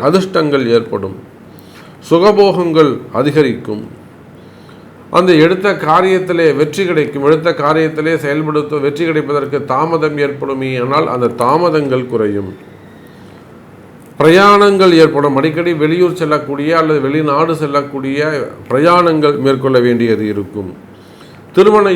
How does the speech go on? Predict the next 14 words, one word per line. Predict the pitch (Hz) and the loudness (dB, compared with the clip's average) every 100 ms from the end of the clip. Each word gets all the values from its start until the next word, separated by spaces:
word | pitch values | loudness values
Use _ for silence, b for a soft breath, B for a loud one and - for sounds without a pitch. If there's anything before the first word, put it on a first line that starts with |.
| 160 | 0
யோகங்கள் | 190 196 196 170 165 160 | 0 -2 -4 -4 -4 -4
கைகூடும். | 143 135 131 123 117 113 - - - - - | -4 -6 -8 -6 -6 -8 -18 -20 -20 -20 -8
முதல் | 135 156 156 | 2 2 2
திருமணம், | 139 127 139 160 147 | -2 -4 -4 -2 -2
இரண்டாவது | 135 147 143 131 123 | -2 0 0 0 -2
திருமணம், | 123 120 147 143 | -4 -2 -4 -2
தடைப்பட்ட | 131 143 139 131 117 | -2 -2 -4 -6 -8
திருமணம், | 113 113 135 143 | -6 -6 -6 -6
தள்ளிப்போன | 131 127 143 139 131 113 | -6 -6 -6 -6 -8 -6
திருமணங்கள், | 113 113 110 107 139 147 - - - B B B B - - | -6 -6 -6 -4 -2 -4 -8 -20 -20 B B B B -12 -4
இப்படியாக | 160 170 180 165 151 165 175 170 117 98 B B - | -2 2 2 2 2 0 0 0 -2 -8 B B -4
திருமண | 170 196 190 151 151 | -2 -2 -2 -2 -2
யோகங்கள் | 196 190 170 147 143 | -2 -4 -4 -6 -4
கைகூடும் | 135 131 131 120 127 139 | -6 -4 -6 -4 -4 -4